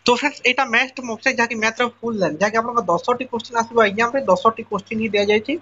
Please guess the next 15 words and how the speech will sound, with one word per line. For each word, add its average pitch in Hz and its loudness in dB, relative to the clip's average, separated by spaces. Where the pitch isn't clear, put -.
ଯାହାକି 185 0
ପୁରା 233 8
selective 214 2
ଟାଇପ୍ର। - -2
ତ 254 0
friends, 302 0
ଆପଣ 277 4
ଏହି 226 -2
ଲିଙ୍କରେ 254 -4
click 190 -4
କରି, 233 2
ଯାହାକି 220 2
ଏଇଟା 226 2
Google 196 -8
form, 294 -2